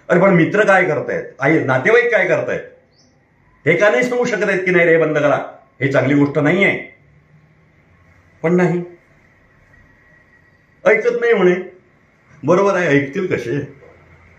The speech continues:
अरे सुजाण पालकत्व हे लहानपणी करावं लागतं, संस्कार लहानपणी द्यावे लागतात,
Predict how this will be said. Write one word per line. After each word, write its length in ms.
अरे 200
सुजाण 340
पालकत्व 480
हे 200
लहानपणी 400
करावं 280
लागतं, 540
संस्कार 420
लहानपणी 460
द्यावे 240
लागतात, 420